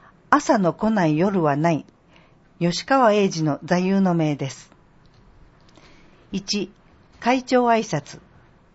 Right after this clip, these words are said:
二千二十一年も年の始まりから新型コロナウイルスに振り回された年の幕開けです。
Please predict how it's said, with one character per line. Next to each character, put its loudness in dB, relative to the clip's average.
二 -2
千 4
二 4
十 0
一 -2
年 2
も -4
年 -6
の 0
始 -2
ま 2
り -4
か -2
ら -2
新 -2
型 0
コ -4
ロ 2
ナ 2
ウ -2
イ -2
ル -2
ス -8
に 0
振 -4
り 0
回 0
さ -4
れ 0
た -4
年 -6
の 2
幕 -2
開 0
け -4
で -6
す。 -20